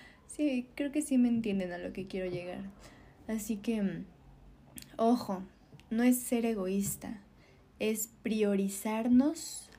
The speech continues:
a nosotros mismos antes que a los demás. Tal vez sí suena medio como egoísta, como ser egoísta, pero no lo es. Te lo prometo que no lo es.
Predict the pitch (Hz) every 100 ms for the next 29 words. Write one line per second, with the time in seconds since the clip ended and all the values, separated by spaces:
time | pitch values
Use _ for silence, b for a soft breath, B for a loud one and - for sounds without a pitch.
0 | - 214 202 196 208 202 208 202 202 202
1 | 196 220 302 339 - b b b b b
2 | - - - - _ _ _ _ _ _
3 | _ - _ _ _ _ - - _ _
4 | - 220 226 262 254 - 190 180 180 170
5 | 175 - - - - _ _ _ _ -
6 | - 240 262 254 254 240 226 220 214 208
7 | 208 202 202 202 - 202 190 190 190 180
8 | 185 196 - - 190 190 202 196 196 185
9 | 190 - 202 254 b b b b b -
10 | - _ _ _ _ _ 233 220 220 214
11 | 214 208 196 175 175 - - - _ -
12 | 214 202 190 190 - 202 202 220 220 254
13 | 247 196 190 185 180 170 - -